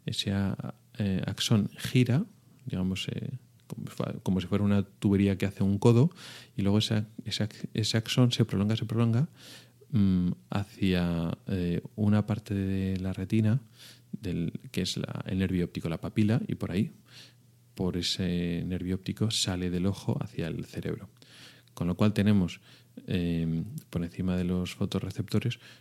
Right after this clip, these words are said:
dos tipos principales de células, las bipolares y las ganglionares. Luego entre medias hay otras neuronas diferentes, pero bueno, por simplifi-, por simplificar tenemos dos pasos más de, de tipos de células, dos neuronas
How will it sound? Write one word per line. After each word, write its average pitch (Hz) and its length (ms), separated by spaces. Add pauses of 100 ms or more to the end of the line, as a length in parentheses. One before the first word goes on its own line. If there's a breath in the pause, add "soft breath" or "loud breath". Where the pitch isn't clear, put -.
(100)
dos 98 340
tipos 98 300
principales 90 440
de 120 80
células, 113 300
las 85 240
bipolares 90 720
y - 40
las 87 100
ganglionares. 104 640 (320 loud breath)
Luego 104 160
entre 104 260
medias 110 580
hay 101 200
otras - 320 (600)
neuronas 101 480
diferentes, 120 640 (720 loud breath)
pero 92 160
bueno, 92 180 (240)
por - 180
simplifi-, 90 480
por - 160
simplificar 92 520
tenemos 98 540 (260 soft breath)
dos 95 640
pasos 101 480
más 110 420
de, 82 540 (480)
de 87 280
tipos 95 400
de 98 60
células, 107 320
dos 98 160
neuronas 110 560